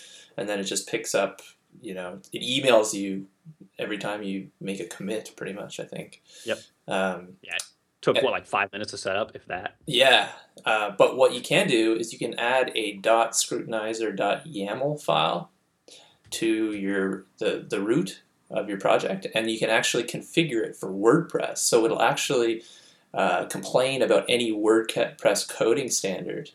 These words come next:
Speaker 1: issues. For example, uh, if you don't put spaces, uh, after your parentheses, it'll complain
Speaker 2: Ah.
Speaker 1: about that.
Speaker 2: I
Speaker 1: So
Speaker 2: didn't realize that.
Speaker 1: Yeah, yeah. So
Speaker 2: That's cool. I need to do that.
Speaker 1: Yeah,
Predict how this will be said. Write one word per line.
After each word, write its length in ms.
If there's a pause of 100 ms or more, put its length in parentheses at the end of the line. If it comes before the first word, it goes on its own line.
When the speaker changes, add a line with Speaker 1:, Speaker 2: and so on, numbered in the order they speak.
Speaker 1:
issues. 720 (140)
For 100
example, 720 (320)
uh, 260
if 80
you 80
don't 180
put 120
spaces, 880 (160)
uh, 60
after 600
your 180
parentheses, 920 (400)
it'll 220
complain 320
Speaker 2:
Ah. 120
Speaker 1:
about 180
that. 380 (640)
Speaker 2:
I 160
Speaker 1:
So 80
Speaker 2:
didn't 220
realize 440
that. 340 (120)
Speaker 1:
Yeah, 340 (140)
yeah. 340
So 240
Speaker 2:
That's 180
cool. 340
I 100
need 260
to 80
do 140
that. 200 (300)
Speaker 1:
Yeah, 320